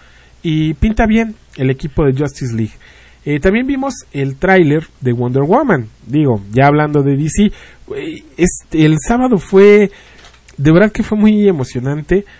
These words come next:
porque sacaban uno tras otro, tras otro, tras otro, y no terminabas de ver uno cuando regresabas a Facebook y ya estaba la noticia del otro, y así sucesivamente. Bueno, llegó el tráiler de Wonder Woman, ya días antes nos habían presentado el póster, ya se los había compartido yo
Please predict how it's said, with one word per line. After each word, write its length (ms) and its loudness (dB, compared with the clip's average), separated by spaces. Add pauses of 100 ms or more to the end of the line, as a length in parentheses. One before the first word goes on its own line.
(200)
porque 300 -6
sacaban 460 -6
uno 240 -6
tras 260 -10
otro, 280 -6
tras 260 -6
otro, 260 -4
tras 300 -6
otro, 340 0 (380)
y 320 0 (120)
no 200 -2
terminabas 500 0
de 80 0
ver 140 2
uno 180 0
cuando 500 -4
regresabas 540 -2
a 80 -4
Facebook 440 0
y 80 -6
ya 100 0
estaba 340 -4
la 80 -4
noticia 420 -6
del 160 -2
otro, 360 -2 (360)
y 60 0
así 160 0
sucesivamente. 800 -6
Bueno, 260 -4 (640)
llegó 280 2
el 100 0
tráiler 300 0
de 60 -2
Wonder 280 -4
Woman, 380 -2
ya 140 4
días 260 0
antes 260 -4
nos 160 -6
habían 220 -4
presentado 420 -4
el 80 2
póster, 460 -2
ya 120 -2
se 120 -4
los 120 -6
había 140 -2
compartido 540 -4
yo 240 4